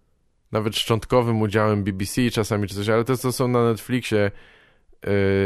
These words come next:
to jest też świet-, świetna robota. Nie wiem, czy oglądaliście No-, Noc na Ziemi, to się chyba nazywa, Night on Earth i, i też Our Planet w końcu s-, obejrzałem do końca. Night on Earth jest f-, fajne, że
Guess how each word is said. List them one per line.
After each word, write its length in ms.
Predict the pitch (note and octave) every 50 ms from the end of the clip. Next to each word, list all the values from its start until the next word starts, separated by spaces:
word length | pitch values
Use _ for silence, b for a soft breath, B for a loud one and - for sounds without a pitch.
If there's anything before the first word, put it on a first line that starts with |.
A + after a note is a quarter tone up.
| F#2+ F#2 -
to 80 | B2
jest 400 | B2+ B2+ - - - - - _
też 240 | - D#3+ D#3 C#3+ -
świet-, 560 | - - - - C3 C3+ C3+ - - - -
świetna 460 | - - - - C#3 C3+ - B2+ A#2+
robota. 420 | A#2+ A#2+ A#2 A#2 A#2+ A2 - G#2 G2+
Nie 80 | G#2
wiem, 100 | G#2+ G2+
czy 120 | F#2+ - G2+
oglądaliście 560 | F#2+ G2 G2 G2 G2 G2 - - - G2 F#2
No-, 220 | F#2+ G2+ G2 F#2 D#2+ - F#2
Noc 320 | F#2 F#2+ G#2+ G#2+ - -
na 120 | G#2 G#2 F#2+
Ziemi, 300 | F#2 A#2+ C3 C#3 C#3+ C3+
to 120 | C3+ C3+
się 140 | - C#3 C3+
chyba 240 | C#3 B2+ B2 C3 C3
nazywa, 480 | B2+ B2+ B2+ B2+ B2+ B2+ C3 C3 C3+ b b b b b b b b b b b b -
Night 260 | - A2 A2+ A2 -
on 160 | A2 G#2+ G2+
Earth 380 | G2+ G#2+ A2 A#2 A#2 - - - _ - _ _ _ _ _ _ _ _ _ - _ -
i, 360 | F#2 G2 G2+ G2+ G2 G2 F#2+ G2
i 60 | -
też 200 | - G#2+ - -
Our 320 | - G#2 G#2+ G#2 G2+ F#2+
Planet 420 | - G#2 G#2+ A2 A2 G#2+ G#2 G2 -
w 60 | -
końcu 360 | - G#2 G2+ - - G2+ G2 - _ _ - _ -
s-, 140 | - - -
obejrzałem 440 | - G#2 G2 G#2 G2+ G#2 G#2 G2+ G2+
do 80 | G2+ G2
końca. 520 | - G2+ G2 F#2+ - - G2 G2 G2 G2 - b b b b b b b b -
Night 220 | A2+ B2 C#3 C3+ -
on 140 | B2 B2 B2
Earth 200 | B2 B2 - B2
jest 180 | A2 G#2 -
f-, 120 | - - - - - -
fajne, 440 | - - A#2 A#2 A2+ A2 A2 A2+ G#2+
że 420 | G#2 G#2+ G#2+ G#2+ G#2+ G#2+ G#2